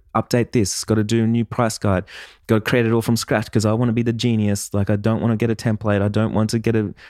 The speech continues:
hire someone to use A I for me. I don't want to, like, whatever it is. I don't wanna install,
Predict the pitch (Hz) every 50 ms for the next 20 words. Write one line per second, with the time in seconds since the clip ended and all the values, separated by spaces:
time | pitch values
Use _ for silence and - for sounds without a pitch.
0 | - _ _ - - - 107 113 117 113 - - 107 107 107 104 101 101 - 110
1 | 98 107 127 127 113 107 113 104 104 104 104 98 101 98 - 123 120 117 107 107
2 | 98 101 101 101 117 113 98 - 90 110 107 - 113 104 - - - - - _
3 | _ - 110 104 - 120 139 151 143 127 104 95 87 95 110 110 117 123 127 127
4 | 123 117 117 117 120 - - - 123 117 113 110